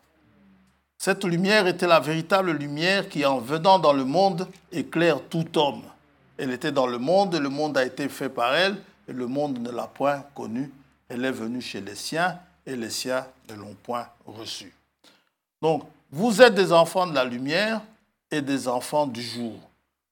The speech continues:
Nous ne sommes point de la nuit ni des ténèbres. Nous sommes dans cette attente paisible parce que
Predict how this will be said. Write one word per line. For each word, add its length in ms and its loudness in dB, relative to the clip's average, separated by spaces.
Nous 120 -2
ne 120 0
sommes 360 0
point 240 4
de 100 0
la 180 4
nuit 380 -2
ni 120 -4
des 160 0
ténèbres. 600 -6
Nous 140 2
sommes 460 6
dans 180 6
cette 280 0
attente 600 4
paisible 600 0
parce 220 8
que 300 2